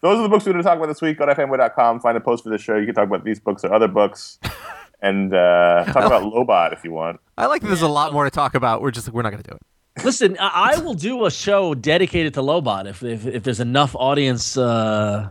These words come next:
Speaker 3: hope.
Speaker 2: Ron,
Speaker 3: So.
Speaker 2: everybody knows that you would do a show dedicated to Lobot.
Speaker 3: We, we do
Speaker 2: Y-, your,
Speaker 3: Lobot.
Speaker 2: your, your willingness to accept a podcast on a very thin, uh, standard <laughs> is the premise, is not a, a, a question here.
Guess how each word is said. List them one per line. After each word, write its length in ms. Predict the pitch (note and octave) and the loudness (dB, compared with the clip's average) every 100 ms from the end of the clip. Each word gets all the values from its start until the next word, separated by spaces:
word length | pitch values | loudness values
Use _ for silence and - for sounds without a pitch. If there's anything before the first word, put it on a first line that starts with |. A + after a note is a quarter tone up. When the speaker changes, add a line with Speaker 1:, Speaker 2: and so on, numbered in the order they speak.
| - | -4
Speaker 3:
hope. 340 | D#3 A#2+ - - _ - - | 0 0 -2 -12 _ -18 -2
Speaker 2:
Ron, 180 | D#3 B2+ | 0 2
Speaker 3:
So. 100 | - | 2
Speaker 2:
everybody 340 | C#3 B2+ A#2+ | 2 2 2
knows 240 | A2 G2 - | 0 -2 -2
that 80 | G#2 | -2
you 80 | |
would 80 | G2+ | 0
do 80 | G2+ | 2
a 80 | G2 | 0
show 180 | G#2 F#2+ | -2 -2
dedicated 380 | F#2+ - G2 | -4 -4 -8
to 60 | F#2+ | -6
Lobot. 380 | F#2+ E2+ - - _ _ _ _ _ | -4 -4 -8 -12 _ _ _ _ _
Speaker 3:
We, 280 | C#3+ E3+ E3+ | -4 -2 0
we 220 | D3 D#3 | 0 0
do 140 | D3+ C#3 | 0 0
Speaker 2:
Y-, 60 | |
your, 160 | B3 D4 | 0 0
Speaker 3:
Lobot. 120 | A#3 | 0
Speaker 2:
your, 280 | B3 C#4+ C#4 | 0 -2 -2
your 280 | A3+ C4 C#4 | -2 0 0
willingness 560 | A3 A3+ A3+ G3 E3+ - | 0 0 0 0 -2 0
to 140 | E3 | 0
accept 480 | D#3 - E3+ E3 - F3+ | 0 0 -2 -2 -4 -4
a 100 | D3+ | -4
podcast 640 | - D3+ D#3 D3 B2+ - | 0 -2 0 0 0 2
on 80 | C#3 | 0
a 40 | A#2+ | 2
very 280 | C#3+ D3 | 2 2
thin, 260 | C3 D3 B2 - - | 0 -2 -2 -8 -2
uh, 240 | C#3 A#2+ | 0 0
standard 520 | A2+ C#3 C3+ C3+ A2 - - | -2 0 2 2 0 -2 -10
<laughs> 60 | - C#5 - - | -4 -2 0 0
is 160 | F#4 | 0
the 120 | - F3+ | 0 0
premise, 520 | - A#3 F#3 D#5 - - C#5+ C4 D4 | 0 2 2 0 -2 -6 -2 0 2
is 160 | G3 | 0
not 260 | A#3 A3+ A#3 F#3+ | 2 0 2 0
a, 360 | F3+ G3+ F#3+ | 0 2 2
a, 40 | G#3 | 2
a 40 | |
question 420 | - A3+ - D#3 | 0 -2 -2 -2
here. 300 | D3 B2+ A#2 | 0 2 0